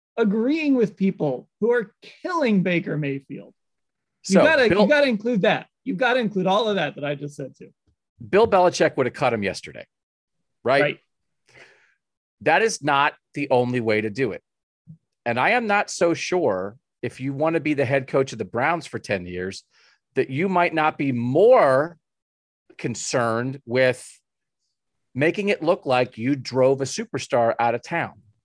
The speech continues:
Speaker 2: Now, I'm not saying that's what he did, but if LeBron James is coming after you and Dame Lillard's coming after you and O B J is unhappy, I'm not so sure that's not a worse scenario. What, like, do you think Kevin Stefanski is gonna lose respect in the locker room?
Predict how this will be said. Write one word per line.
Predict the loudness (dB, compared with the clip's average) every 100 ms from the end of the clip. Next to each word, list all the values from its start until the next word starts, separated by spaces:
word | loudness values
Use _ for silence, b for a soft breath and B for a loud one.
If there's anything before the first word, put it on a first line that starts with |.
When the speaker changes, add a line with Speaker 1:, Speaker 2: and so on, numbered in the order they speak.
| _ -8
Speaker 2:
Now, | 0 0 0 -2
I'm | 0
not | 0 0
saying | -2 0
that's | -2 -2
what | -4
he | -4
did, | -6 -6 _ b b b b _ 0
but | 0 2 -2
if | -4
LeBron | -4 -2 2 2 0
James | -2 -2 -2
is | -8
coming | -4 -2 0 -2
after | -4 -6
you | -4 -4 -4 _ _
and | -8 -4
Dame | 0 0 0
Lillard's | -2 0 -4
coming | -4 -4 -2
after | -2 -4 -4
you | 0 0 -2 _ _ _ -6
and | -2
O | 0 2
B | 0
J | -2 0 2
is | 2 2
unhappy, | -2 0 -2 -2 -2 -4 -6 b b b -2
I'm | 2
not | 2 2
so | 2
sure | 2 2 4 2
that's | 0 2 2 0 -4
not | 0 2 0 -2
a | -2
worse | 2 2 0
scenario. | -4 2 2 0 b _ _
What, | -6 -6 0
like, | 0 0
do | 0
you | 0
think | -2 -6 -10 _
Kevin | 0 0 2
Stefanski | -2 0 -2 0
is | -4 0
gonna | 0 2
lose | 4 4 4 -2
respect | -8 -2 0 0 -4
in | -4
the | 0
locker | 0 -2 -4
room? | -2 -4 -4